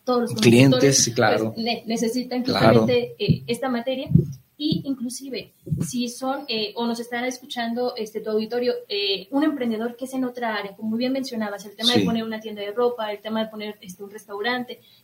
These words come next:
Speaker 1: tema de alimentos. Eh, yo actualmente, eh, por parte de la sección de pro-, de jóvenes emprendedores, todos los directores, eh, tenemos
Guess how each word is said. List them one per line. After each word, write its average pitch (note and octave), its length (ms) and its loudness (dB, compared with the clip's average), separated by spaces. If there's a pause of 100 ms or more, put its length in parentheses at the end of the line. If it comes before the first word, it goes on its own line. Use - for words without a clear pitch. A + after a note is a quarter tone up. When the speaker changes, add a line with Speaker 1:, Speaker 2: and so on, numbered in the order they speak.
Speaker 1:
tema A#3+ 200 2
de A#3+ 80 4
alimentos. A#3+ 520 0 (240)
Eh, G#3+ 240 -2
yo C4 80 4
actualmente, C4 760 0
eh, G3+ 440 -2
por A3 200 -4
parte B3+ 260 -2
de D4 60 -4
la C#4 60 0
sección A#3 340 -2
de A3+ 80 0
pro-, A3 280 -8
de G#3 180 -4
jóvenes B3+ 280 0
emprendedores, A3 640 -2 (300)
todos B3+ 160 2
los C#4 120 2
directores, A3 720 -2
eh, G3+ 180 -2
tenemos B3 480 2